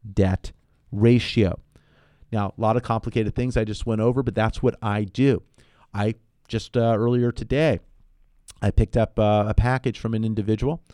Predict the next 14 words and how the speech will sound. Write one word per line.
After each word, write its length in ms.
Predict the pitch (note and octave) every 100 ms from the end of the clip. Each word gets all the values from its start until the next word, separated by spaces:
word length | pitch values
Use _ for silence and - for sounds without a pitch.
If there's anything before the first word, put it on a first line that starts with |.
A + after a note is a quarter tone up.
| _ _ _
picked 200 | - G#2
up 100 | G#2+
their 100 | -
tax 360 | A2 - B2 -
returns, 460 | A#2 C3 C3 C#3 A#2+
their 100 | G2
bank 260 | G2+ A2
statements, 600 | - B2 A#2 B2 C3 -
their 140 | - F#2
payroll, 640 | - A#2 B2 B2 C3 B2
and 100 | G2+
all 120 | G#2+
the 100 | C#3
stuff. 420 | - C#3 C3+ -